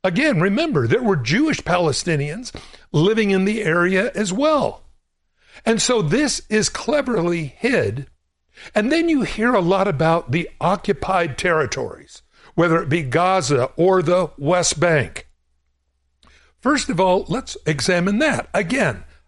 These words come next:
not what to think, but how to think. You see, in the Six Day War, when the Arab coalition did a war against Israel, very much like we saw last weekend,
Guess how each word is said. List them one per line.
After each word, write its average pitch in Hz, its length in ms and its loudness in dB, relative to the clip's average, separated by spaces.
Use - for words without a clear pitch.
not 185 520 0
what 143 340 0
to 180 100 0
think, 151 500 -2
but 143 320 0
how 240 180 0
to 180 120 0
think. - 440 -8
You 175 120 2
see, 269 180 0
in 240 100 0
the 196 80 2
Six - 320 -2
Day 208 220 2
War, 165 580 -2
when 180 180 2
the 170 220 0
Arab 247 340 0
coalition 185 720 0
did 220 260 0
a 269 60 4
war 185 340 4
against 170 440 -2
Israel, 185 480 0
very 202 340 0
much 175 300 0
like 165 220 0
we 156 100 -2
saw 156 260 0
last 143 360 0
weekend, 135 640 -6